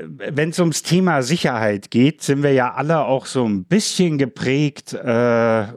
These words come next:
von Hollywood und den Filmen, die so um uns herum laufen.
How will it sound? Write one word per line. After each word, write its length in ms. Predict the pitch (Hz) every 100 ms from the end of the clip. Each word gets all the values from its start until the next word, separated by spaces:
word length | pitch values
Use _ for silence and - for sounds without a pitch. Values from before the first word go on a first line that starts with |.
| -
von 340 | - 139 135
Hollywood 640 | 131 175 180 151 151 139 135
und 200 | 120 117
den 160 | 117
Filmen, 460 | 110 147 151 139 107
die 140 | 101
so 240 | 101 104 101
um 120 | 107
uns 240 | 98 92
herum 340 | 101 87 92 92
laufen. 500 | 92 92 90 92